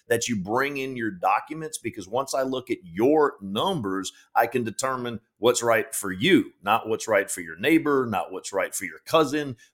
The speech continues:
but what's right for you based on what you have going on in your life.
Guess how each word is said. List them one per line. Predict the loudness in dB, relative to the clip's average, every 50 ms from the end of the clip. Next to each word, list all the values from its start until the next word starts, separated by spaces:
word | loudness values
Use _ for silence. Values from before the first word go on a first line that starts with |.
| _
but | 0 0 0 2
what's | 0 0 0 0
right | 2 2 2 2
for | -2 -6 -6
you | -6 -6 -2 0 2 4 4 2 2
based | 0 0 -2 -2 -2 -4 -4 -4
on | -2 -2 -4 -6 -8 -10 _ _ _ _
what | -6 -6 -4 -4
you | -2 0 2 4 6 6
have | 8 6 6 6 2 -2 -4
going | -4 -4 -2 -4 -4 -6
on | -6 -6 -6 -6
in | -6 -2
your | 0 0 0
life. | 0 -4 -10 -14 -16 -18 -18